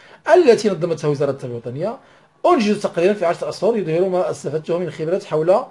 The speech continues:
كيفية تجنب مخاطر الإنترنت والاستعمال الآمن له بالنسبة للمتعلمين والمتعلمات وباقي الأطفال المتمدرسين، وأعرضه على أستاذي أو أستاذتي."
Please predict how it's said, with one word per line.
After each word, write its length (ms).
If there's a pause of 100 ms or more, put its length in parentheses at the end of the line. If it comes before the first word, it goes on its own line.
(260)
كيفية 320
تجنب 300
مخاطر 440
الإنترنت 600
والاستعمال 520
الآمن 380
له 140
بالنسبة 400
للمتعلمين 500
والمتعلمات 440
وباقي 300
الأطفال 340
المتمدرسين، 580
وأعرضه 320
على 240
أستاذي 500
أو 40
أستاذتي." 280